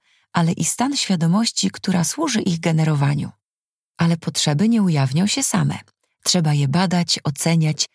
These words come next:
wspierać klientów w pozyskiwaniu wiedzy i wyposażać ich w odpowiednie narzędzia. Czasem będzie to gra komputerowa,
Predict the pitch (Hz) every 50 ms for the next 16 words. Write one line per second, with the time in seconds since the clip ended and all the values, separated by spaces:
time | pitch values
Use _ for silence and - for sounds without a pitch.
0 | _ _ _ - - - - 185 170 170 170 - - - 165 160 175 196 196 -
1 | 185 - - - - 175 170 151 160 - - - 175 143 156 156 151 147 139 139
2 | 143 143 147 147 - 262 285 - 214 165 151 160 - - 156 - - - 285 254
3 | 240 202 - - 180 - - - 392 - - - - 202 170 160 156 151 156 156
4 | 165 165 165 151 147 139 139 127 - - - - - _ _ _ _ _ _ _
5 | _ _ _ _ _ _ _ _ _ _ - 294 330 - 370 311 262 254 240 208
6 | 180 190 - 170 165 - 170 185 202 - 214 196 - 202 196 - 185 180 180 175
7 | 160 170 165 165